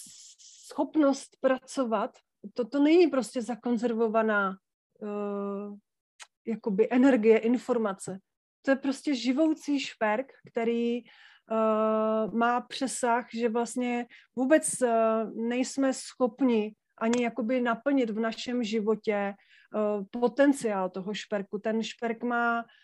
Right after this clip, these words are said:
takový energetický přesah, tak vysoké vibrace, tak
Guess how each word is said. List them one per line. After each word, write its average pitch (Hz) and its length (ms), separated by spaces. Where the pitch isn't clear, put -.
takový 262 500
energetický 247 760
přesah, 240 500
tak 254 180
vysoké 254 500
vibrace, 214 720
tak 233 120